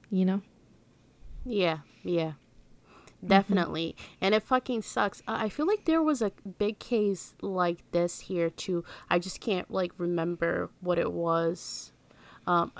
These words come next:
Speaker 2: 'cause I feel like I've heard of, like, a, a girl, like, a little white girl who was murdered in the
Speaker 1: Mm-hmm.
Speaker 2: seventies,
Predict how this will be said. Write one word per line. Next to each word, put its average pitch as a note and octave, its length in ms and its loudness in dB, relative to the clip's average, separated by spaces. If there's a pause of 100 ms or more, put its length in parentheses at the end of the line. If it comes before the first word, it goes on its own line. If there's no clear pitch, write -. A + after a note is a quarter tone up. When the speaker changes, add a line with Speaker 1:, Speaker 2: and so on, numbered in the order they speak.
(200)
Speaker 2:
'cause G#3+ 160 -2
I G#3+ 80 6
feel C#4 180 2
like D#4 160 4
I've C#4 180 2
heard G#3+ 280 2
of, G3+ 120 -2
like, F#3 220 4 (100)
a, F#3+ 220 -2
a F#3 60 -4
girl, F#3+ 640 4
like, F#3+ 220 0
a F#3 40 2
little F3+ 380 4
white F3 320 2
girl F3+ 260 4
who F#3 60 0
was F3 260 0
murdered E3+ 460 0
in - 160 4
the G3 60 6
Speaker 1:
Mm-hmm. G3 100 2
Speaker 2:
seventies, F3 600 0